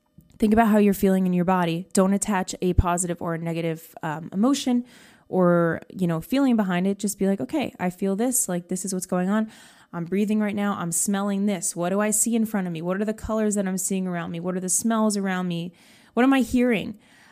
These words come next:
Um, think about all of that, and it makes such a huge difference. Um, just, like, across the board, I've noticed such a huge difference with that. And it's something that I've been kind of, uh, playing around with a little bit.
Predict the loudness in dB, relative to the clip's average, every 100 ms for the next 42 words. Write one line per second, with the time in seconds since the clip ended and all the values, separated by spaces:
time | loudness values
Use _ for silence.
0 | _ -4 -2 -4 -6 0 2 4 2 2
1 | 4 6 6 4 0 -4 _ _ _ _
2 | 4 6 6 4 4 4 4 0 0 2
3 | 2 0 -2 -4 -2 0 0 -2 -6 -6
4 | -6 -6 -4 -4 -4 -6 _ -20 -20 _
5 | _ -6 -4 -6 -10 -14 _ _ _ _
6 | _ -4 4 4 6 4 2 0 -6 -4
7 | -2 0 2 2 0 0 0 -2 0 2
8 | 2 2 2 2 0 0 -2 -2 -2 -2
9 | -6 -4 -4 -4 -4 -6 -2 0 2 4
10 | 4 4 4 2 2 0 -2 -2 -4 -4
11 | -2 -4 -2 -2 0 -2 -2 -4 -4 -2
12 | 0 2 0 -2